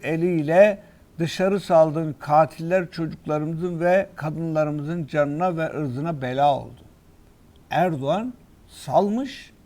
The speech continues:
bunlar da kadınlarımızın ve çocuklarımızın, kızlarımızın namusuna bela olmuşlar. Yeni doğan bebeklerimizin canı para için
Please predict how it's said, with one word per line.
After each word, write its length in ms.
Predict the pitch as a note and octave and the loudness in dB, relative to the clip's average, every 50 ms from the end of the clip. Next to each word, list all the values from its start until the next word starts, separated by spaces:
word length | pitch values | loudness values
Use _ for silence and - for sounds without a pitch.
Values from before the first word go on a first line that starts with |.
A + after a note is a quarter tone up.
| _ - | _ -12
bunlar 440 | D#3 D#3 E3 F3 F#3 G3+ G3+ F#3 E3+ | -10 -8 -6 -4 0 0 0 0 -2
da 80 | D3+ - | -6 -8
kadınlarımızın 840 | - - D3 C#3+ D#3 F3+ F3 F3 F3 F3 F3+ F#3+ F#3 G3+ G3+ F#3+ | -8 -10 -8 -6 -6 -6 -2 -2 -4 -4 -4 -6 -8 -8 -8 -6
ve 80 | F3 E3 | -8 -10
çocuklarımızın, 920 | - - - E3+ E3 D#3+ - - E3+ D#3+ D#3 D#3+ D#3+ D3+ C#3+ E3 G3+ G#3 | -10 -8 -8 -8 -8 -8 -8 -6 -6 -6 -4 -6 -8 -8 -8 -8 -8 -8
kızlarımızın 920 | F#3+ - - E3+ D#3 C#3+ C#3+ D#3 D3+ D3 C#3+ C#3 C3+ C#3+ E3 G3 G#3+ G#3+ G#3+ - - - _ - _ - _ _ | -10 -8 -8 -8 -8 -6 -4 -4 -4 -4 -4 -8 -8 -8 -6 -6 -6 -6 -8 -12 -20 -20 _ -20 _ -20 _ _
namusuna 800 | C3+ C3+ C#3 C#3+ D3 D3+ D3+ - - - - F#3+ F#3+ D#3+ C3+ B2 | -8 -6 -4 -4 -4 -4 -6 -8 -10 -12 -10 -10 -10 -10 -8 -8
bela 300 | A#2+ A#2+ B2+ C#3 D3+ D#3 | -6 -2 0 0 0 0
olmuşlar. 560 | C#3 A#2+ G#2+ F#2+ - - - - - - - - - _ _ _ _ _ - _ - - _ - - - - - - | 0 -6 -10 -14 -18 -20 -20 -20 -20 -20 -20 -20 -20 _ _ _ _ _ -20 _ -20 -20 _ -20 -20 -20 -20 -14 -8
Yeni 360 | C#3 D3+ F3 G3+ A#3 C4 A3+ | -2 0 2 2 2 2 2
doğan 280 | A#3 A#3 A#3+ A#3+ A3+ G#3 | 6 6 6 6 6 2
bebeklerimizin 1120 | G#3+ G3+ G3 G#3 F#3+ - - G3 G3 G3+ G#3 A#3 A3+ G#3+ F3+ F#3+ A3 A3 G3+ D3 A#2 B2 C3 - - - - - - - | 0 0 0 0 -2 -2 -2 0 0 0 2 0 -4 -4 -2 -2 -2 -2 0 -2 -4 -8 -12 -18 -20 -20 -20 -20 -16 -6
canı 420 | - E3 F3 F#3+ G#3 G#3 D#3+ A#2 - - - - - - - - - _ | 0 0 2 2 2 0 -2 -2 -6 -12 -20 -20 -20 -20 -20 -20 -20 _
para 280 | - - F3 G3+ A#3+ A#3+ | 2 4 4 4 6 4
için 560 | A3 F#3+ - - - - G3+ G#3+ A#3+ B3+ C4 | 2 2 -2 -8 -2 0 0 0 0 -4 -8